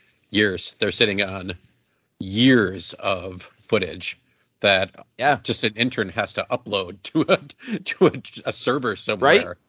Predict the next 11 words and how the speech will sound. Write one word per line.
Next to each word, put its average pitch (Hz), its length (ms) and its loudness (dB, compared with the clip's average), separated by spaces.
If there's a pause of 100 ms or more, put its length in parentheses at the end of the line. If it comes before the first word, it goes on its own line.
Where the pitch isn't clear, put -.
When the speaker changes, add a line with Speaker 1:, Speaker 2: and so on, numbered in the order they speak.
(300)
Speaker 2:
Yeah, 214 240 6
Speaker 1:
don't, 139 180 2
don't - 40 -8
even 135 160 2
have 156 100 6 (140)
Speaker 2:
exactly. - 40 -12
Speaker 1:
to 107 60 -10
do 117 180 -4
anything 110 420 -2
with 90 160 -12
it. 87 140 -12